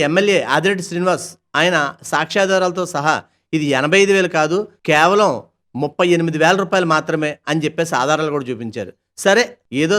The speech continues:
స్కామ్ జరిగిందా లేదా అనే విషయం పక్కన పెడితే, అసలు ఈ లైట్లు వెలగకపోతే ఎందుకండి? ఒకడేమో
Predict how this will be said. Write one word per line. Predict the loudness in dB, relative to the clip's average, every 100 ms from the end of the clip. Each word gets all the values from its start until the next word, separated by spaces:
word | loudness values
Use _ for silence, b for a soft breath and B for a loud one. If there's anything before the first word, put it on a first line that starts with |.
| 0
స్కామ్ | 2 2 2
జరిగిందా | 0 0 0 0 0
లేదా | 0 0
అనే | 0 -2
విషయం | -4 -6 -6
పక్కన | -2 -2 -2
పెడితే, | -4 -4 -6 -6 -8 -4
అసలు | 0 0
ఈ | 2
లైట్లు | 0 2 2
వెలగకపోతే | 2 0 -4 -4 -2 -2 0
ఎందుకండి? | 0 0 0 0 -4 -4 -4
ఒకడేమో | 0 -2